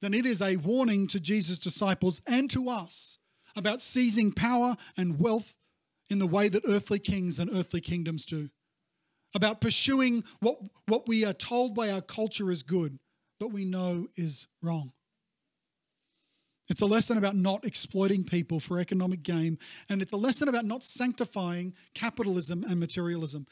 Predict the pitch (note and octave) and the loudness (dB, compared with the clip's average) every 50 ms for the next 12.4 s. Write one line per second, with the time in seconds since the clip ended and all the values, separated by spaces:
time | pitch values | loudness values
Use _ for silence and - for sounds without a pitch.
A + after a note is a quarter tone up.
0 | - - - - G#3 B3 C4 C4+ B3+ - A3+ B3 B3+ B3+ A#3+ A3+ - A3 A3+ A3+ | -18 -10 -4 -2 0 0 2 2 0 0 0 0 0 0 0 -2 0 -2 -2 -2
1 | A3+ A3 - G3 F#3 - G3 F#3+ F#3 F3+ E3+ F3 F#3 F3 E3 D3+ C3+ - - - | -2 -2 -2 -4 -4 -4 -4 -4 -4 -4 -4 -4 -2 -4 -4 -6 -8 -14 -20 -20
2 | _ _ _ _ - F3+ A3 G#3 - - - - _ _ - - - - A#3 G#3+ | _ _ _ _ -8 -4 -4 -2 -2 -4 -6 -10 _ _ -6 -4 0 0 0 0
3 | - - G3+ F3 E3+ - - - _ _ _ F#3+ G3 F3+ - - - _ _ _ | 0 -2 -2 -2 -4 -6 -10 -18 _ _ _ 0 0 0 0 -4 -12 _ _ _
4 | - - - - - - - - A#3+ A#3 B3 C#4+ C4+ - - C4+ - A#3+ G#3 G3+ | -4 0 2 2 2 2 0 2 4 4 6 6 6 6 4 2 2 2 4 4
5 | G3+ G3+ F3 F#3+ G3 F#3 E3+ D3 - - F#3 D3 - G3 F#3 D#3+ - - F#3 - | 4 2 2 4 4 4 2 0 -2 -4 -4 -2 0 0 0 0 0 -2 -4 -4
6 | - F3 E3+ E3 - - G3+ F#3 - F#3 E3+ D#3+ D3+ D3 B2 C#3+ D3 C3 - _ | -2 -2 -2 0 0 0 0 0 0 0 0 0 -2 -2 -4 -8 -10 -12 -14 _
7 | _ _ _ _ _ _ _ _ _ _ _ _ _ _ _ _ _ _ _ _ | _ _ _ _ _ _ _ _ _ _ _ _ _ _ _ _ _ _ _ _
8 | _ _ _ _ _ _ _ _ F#3 F#3 F#3 F3 E3+ D3+ - - _ _ _ - | _ _ _ _ _ _ _ _ -4 -4 -2 -4 -4 -6 -10 -14 _ _ _ -10
9 | F3+ F3 - - A3+ A3+ G#3 F#3+ F#3+ F#3 F#3 A#3+ G#3+ E3+ C#3 C#3 F3 F3 D#3+ E3 | -10 -10 -4 -2 0 2 2 2 2 0 0 0 -2 -4 -2 -2 -2 -2 -2 -2
10 | D#3+ D3 - - - - E3 E3 D#3 - _ _ _ _ _ _ _ - F3 E3+ | -2 -4 -4 -6 -4 -4 -2 -2 -2 -4 _ _ _ _ _ _ _ -6 -4 -2
11 | E3 E3 E3 D#3+ F#3+ - G#3+ A#3+ E4 C4 A3 D#4+ A3+ F3+ D#3+ E3 - F3+ F#3 F3 | -2 -2 -2 -4 -4 -4 -4 -4 -4 -4 -4 -4 -2 -2 -2 -2 -2 -2 -2 -2
12 | E3 D#3+ C#3+ - E3 D#3+ D3+ D3 | -2 -4 -4 -4 -4 -6 -6 -6